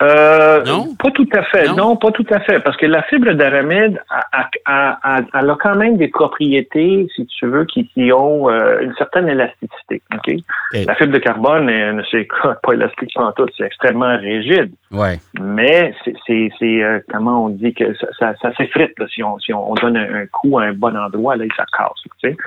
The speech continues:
Speaker 2: Ouais.
Speaker 1: Tandis que la fibre d'aramide, elle, elle vient vraiment renforcer les, les, le, le mélange de silice et, qui compose le pneu sur les flancs. Tellement,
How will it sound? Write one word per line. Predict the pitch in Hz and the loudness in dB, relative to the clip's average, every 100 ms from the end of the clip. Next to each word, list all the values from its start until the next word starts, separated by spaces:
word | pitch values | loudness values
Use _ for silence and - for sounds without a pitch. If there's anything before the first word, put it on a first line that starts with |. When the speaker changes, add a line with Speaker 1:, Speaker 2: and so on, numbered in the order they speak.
| - 101 | -10 -8
Speaker 2:
Ouais. | 90 - | -6 -2
Speaker 1:
Tandis | 117 131 | 0 0
que | 147 | 2
la | 127 | 2
fibre | 127 277 226 | 2 2 4
d'aramide, | 147 127 117 185 160 | 4 2 2 0 0
elle, | 139 180 | 0 2
elle | 127 | 2
vient | 120 131 | 0 -2
vraiment | 151 190 202 139 | 0 0 0 0
renforcer | 170 185 131 - - 165 185 165 | -2 0 -2 -2 0 0 2 0
les, | 117 120 110 | 0 2 2
les, | 107 104 | 0 0
le, | 98 - - | 0 -2 -2
le | 110 | 0
mélange | 117 113 123 143 120 | 2 2 2 0 -2
de | 104 - | -4 -4
silice | 107 101 135 - - | -4 0 0 -2 -14
et, | 101 101 - | -12 -10 -10
qui | - | -4
compose | 113 101 113 127 107 | -2 0 0 0 0
le | 101 - | -4 -2
pneu | 151 214 - - - _ - | -2 -4 -8 -20 -20 _ -10
sur | - 220 190 | 0 2 2
les | 139 | 2
flancs. | 117 110 - _ _ _ _ _ - | 0 -4 -6 _ _ _ _ _ 0
Tellement, | 214 214 165 170 240 | 2 2 2 2 0